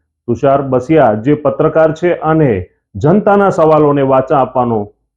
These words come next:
પ્રયાસ કરી રહ્યા છે, ત્યારે એક આપને એ પણ હું જણાવી દઉં કે હું પત્રકાર તુષાર બસિયાને personally જાણતો નથી કે અમે કોઈ અંગત મિત્ર પણ નથી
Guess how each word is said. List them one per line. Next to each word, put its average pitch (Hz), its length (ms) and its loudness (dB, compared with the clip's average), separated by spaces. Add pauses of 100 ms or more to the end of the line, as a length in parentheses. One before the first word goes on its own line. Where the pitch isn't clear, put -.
(140)
પ્રયાસ 143 320 0
કરી 135 200 0
રહ્યા 117 200 2
છે, 123 200 -4
ત્યારે 110 480 -2 (480)
એક 131 160 -2
આપને 139 260 -4 (100)
એ 156 120 2
પણ 160 200 -2
હું 151 160 4
જણાવી 143 300 2
દઉં 143 160 0
કે 151 60 -2
હું 151 200 0
પત્રકાર 160 480 0
તુષાર 156 480 -4
બસિયાને 151 520 -2
personally 143 520 -2
જાણતો 139 380 0
નથી 160 320 2
કે - 180 -8
અમે 147 220 0
કોઈ 160 180 0
અંગત 147 280 0
મિત્ર 135 320 0
પણ 160 200 0
નથી 143 500 0